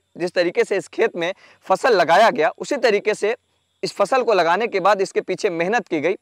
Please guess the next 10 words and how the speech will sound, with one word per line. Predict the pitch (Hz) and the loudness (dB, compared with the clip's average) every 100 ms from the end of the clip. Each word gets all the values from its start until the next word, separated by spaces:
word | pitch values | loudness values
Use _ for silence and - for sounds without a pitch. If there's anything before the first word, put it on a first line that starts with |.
| _ _ - - | _ _ -20 -6
इसके | 185 - 233 180 - | -6 0 -2 -2 -6
पीछे | 175 202 240 | -4 -2 -2
पसीना | - 180 220 254 | -2 -2 -2 0
बहाया | 208 165 151 | 0 2 2
गया, | 151 160 208 _ - - | 2 0 -2 _ -10 -6
इसकी | - 202 | -2 -2
देख | 151 254 226 | 2 2 2
रेख | 196 | -4
की | - 165 | -2 -2
गई, | 170 | 0